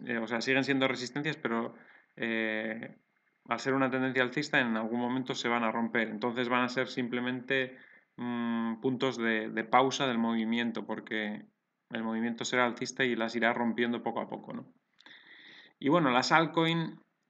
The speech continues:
pues claro, teniendo el Bitcoin así, ya dijimos ayer en el análisis que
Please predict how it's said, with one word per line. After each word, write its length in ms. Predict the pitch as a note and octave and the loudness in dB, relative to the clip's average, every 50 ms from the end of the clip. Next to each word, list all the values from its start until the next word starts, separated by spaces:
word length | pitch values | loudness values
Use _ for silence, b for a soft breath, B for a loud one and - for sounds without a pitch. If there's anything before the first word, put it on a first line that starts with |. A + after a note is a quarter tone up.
| _ _ | _ _
pues 920 | - C3 C3 B2+ B2+ B2+ B2+ B2+ B2+ A#2+ - - - - - - - _ _ | 2 4 6 6 6 6 6 6 4 2 0 -4 -8 -8 -10 -12 -16 _ _
claro, 280 | - C#3+ C#3+ C3 A#2 | 2 4 4 4 4
teniendo 280 | A2 A#2+ A#2+ B2+ C3 C3 | 2 0 0 2 2 2
el 60 | B2+ | 2
Bitcoin 380 | B2+ B2+ B2 - - C3+ C3 C3 | 0 0 -2 0 0 2 2 2
así, 260 | B2+ B2+ - D3 C#3 | 2 0 0 0 2
ya 100 | C3 B2+ | 2 2
dijimos 420 | B2 A#2 - B2+ A#2+ A2+ A2 - | 2 0 0 0 0 0 0 0
ayer 240 | A#2 A2+ A#2 A#2+ A2+ | 0 0 2 2 2
en 120 | A2+ A2+ A2+ | 0 0 0
el 100 | A2+ A2 | 0 0
análisis 540 | A2+ A#2+ D3 D#3 C#3+ B2 - - A2 - | 2 2 2 2 2 0 -2 -4 -8 -8
que 480 | - - A#2 A2+ A2+ A2+ A2+ A2+ A2+ | -4 -2 -2 0 0 0 0 -2 -2